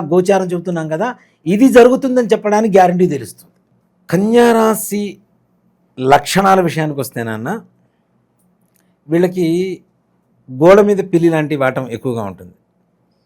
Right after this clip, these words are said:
అటు ఉండరు, ఇటు ఉండరు, ఎటు వాళ్ళు దొరికితే అటు దూకేటువంటి పరిస్థితులు ఎక్కువగా ఉంటారు. అలాగే ఎప్పుడు ఎవరో ఒకరు సపోర్ట్ తీసుకుంటూ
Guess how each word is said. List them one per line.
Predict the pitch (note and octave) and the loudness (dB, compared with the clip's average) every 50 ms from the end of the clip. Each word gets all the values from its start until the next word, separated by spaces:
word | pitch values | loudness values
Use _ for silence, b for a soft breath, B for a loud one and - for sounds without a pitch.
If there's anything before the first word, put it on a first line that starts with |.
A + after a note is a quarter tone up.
| _ _ _ _ _ _ _ _ _ | _ _ _ _ _ _ _ _ _
అటు | B2+ D3 C#3+ - G#3+ G#3+ G#3+ | -2 0 2 2 2 2 4
ఉండరు, | G#3 G#3 G#3 G#3+ G3+ G#3 - D#3 | 4 4 4 2 2 0 -4 -6
ఇటు | - D3+ B2 | -6 -6 -6
ఉండరు, | A2+ F#2+ F#2 F2 - _ _ _ _ _ _ _ _ _ _ _ - | -6 -8 -12 -14 -16 _ _ _ _ _ _ _ _ _ _ _ -4
ఎటు | C#3 D3 C#3 F#3 F3 E3+ | -4 0 2 2 4 6
వాళ్ళు | E3 F3 F#3 F3+ F3+ | 6 6 4 2 0
దొరికితే | F3+ F3 F3 G3 F3 D#3 | -2 -2 -2 -4 -2 -2
అటు | D3+ C3 B2 - G#2 A2+ B2+ E3+ | -2 -4 -6 -8 -12 -8 -6 -6
దూకేటువంటి | F3+ F3+ G#3 F#3+ F#3 E3+ D#3+ D3+ - D3+ | -2 -2 -4 -4 -4 -6 -12 -10 -8 -6
పరిస్థితులు | C#3+ C3+ - - D#3+ C#3 C#3 C3 | -6 -6 -8 -10 -10 -8 -8 -8
ఎక్కువగా | - C#3 C3+ A#2+ A2+ G2+ F#2 | -8 -8 -8 -8 -8 -10 -10
ఉంటారు. | F2 - D#2+ - _ _ _ _ _ _ _ _ _ _ _ _ _ _ _ _ - | -14 -18 -20 -20 _ _ _ _ _ _ _ _ _ _ _ _ _ _ _ _ -4
అలాగే | D3+ F3+ G3 F#3+ F3+ F3+ E3+ E3+ F#3+ - - - - D3 D#3+ G3 | 0 2 2 2 2 0 -2 -2 -4 -4 -8 -12 -6 -2 0 0
ఎప్పుడు | F#3 - - - B3 D4 D4+ C#4 | 0 -2 -4 -2 0 4 6 6
ఎవరో | A#3 A3 A3 G3 | 6 6 4 2
ఒకరు | G#3 G#3 G3+ - F3 | 0 -2 -2 -4 -6
సపోర్ట్ | E3+ - G#3 A3 G#3 F3+ - F3+ | -4 0 2 2 2 0 -2 -8
తీసుకుంటూ | D#3 - - C3 A2+ - | -8 -8 -10 -16 -18 -20